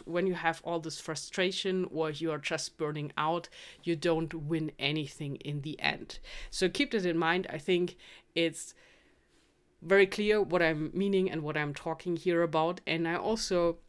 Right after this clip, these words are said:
advise to make some time to work out, because this also drives all the stress hormones out of your body. So you will be more productive after doing the workout, or when you're just going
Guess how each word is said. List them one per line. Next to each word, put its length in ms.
advise 600
to 460
make 240
some 220
time 320
to 160
work 460
out, 320
because 360
this 440
also 640
drives 420
all 180
the 240
stress 380
hormones 600
out 140
of 160
your 100
body. 400
So 220
you 220
will 220
be 180
more 220
productive 680
after 540
doing 260
the 100
workout, 500
or 140
when 180
you're 140
just 400
going 280